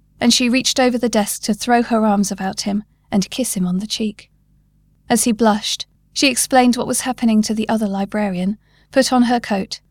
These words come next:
and then squealed with unbridled joy. He extended his arm to her, and as they strode out together, he permitted himself the briefest triumphant glance back at Xavier.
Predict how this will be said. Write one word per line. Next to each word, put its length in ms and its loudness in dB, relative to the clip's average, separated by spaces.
and 160 4
then 180 6
squealed 680 -2
with 180 -2
unbridled 720 -2
joy. 400 -6
He 140 2
extended 520 2
his 180 0
arm 220 2
to 140 -4
her, 240 -6
and 120 0
as 180 2
they 120 0
strode 380 0
out 160 0
together, 480 -4
he 160 2
permitted 400 2
himself 480 0
the 100 -2
briefest 760 -4
triumphant 640 0
glance 440 -4
back 260 -4
at 220 -10
Xavier. 500 -6